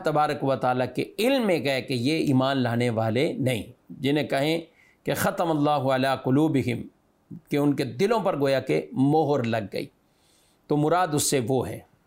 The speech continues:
تو اس لیے تاکید بھی ہوئی، اور تاکید کے ساتھ ساتھ، آ، انہیں زمانہ حال کے بارے میں بھی خبر دے دی اور زمانہ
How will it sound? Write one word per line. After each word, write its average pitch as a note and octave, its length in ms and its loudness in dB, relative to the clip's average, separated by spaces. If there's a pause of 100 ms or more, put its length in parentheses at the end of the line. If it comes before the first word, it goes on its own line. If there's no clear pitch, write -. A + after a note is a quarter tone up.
(300)
تو F3+ 160 -2
اس A3+ 240 0
لیے G#3+ 180 2
تاکید F#3+ 680 0
بھی G3+ 160 2
ہوئی، G3 380 0 (180)
اور D3+ 140 0
تاکید F3 680 0
کے F#3 80 2
ساتھ D3 300 0
ساتھ، D#3 380 2 (800)
آ، B2+ 280 2 (120)
انہیں F#3 240 2
زمانہ D3+ 420 0
حال D3+ 460 0
کے A#3 140 0
بارے G3+ 220 0
میں G3+ 120 0
بھی F#3+ 100 2
خبر E3+ 300 0
دے F3 160 0
دی G3+ 120 0
اور G3 120 4
زمانہ C#3+ 320 2